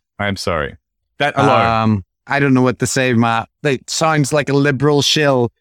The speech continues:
Speaker 2: How much are the, <laughs> the sunscreen industry paying you to, to keep up this facade?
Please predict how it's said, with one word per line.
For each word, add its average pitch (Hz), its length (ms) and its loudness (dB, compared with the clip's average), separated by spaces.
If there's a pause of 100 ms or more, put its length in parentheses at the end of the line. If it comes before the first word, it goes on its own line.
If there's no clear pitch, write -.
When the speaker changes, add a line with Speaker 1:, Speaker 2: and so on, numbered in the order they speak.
Speaker 2:
How 202 220 0
much 185 360 0
are 170 100 0
the, 156 340 2 (260)
<laughs> - 240 -20 (960)
the 147 360 2
sunscreen 175 640 2
industry 156 420 2
paying 175 440 0
you 120 240 0 (100)
to, 127 400 0 (100)
to 143 120 -2
keep 160 340 -2
up 147 160 0
this 143 180 -2
facade? 127 680 -2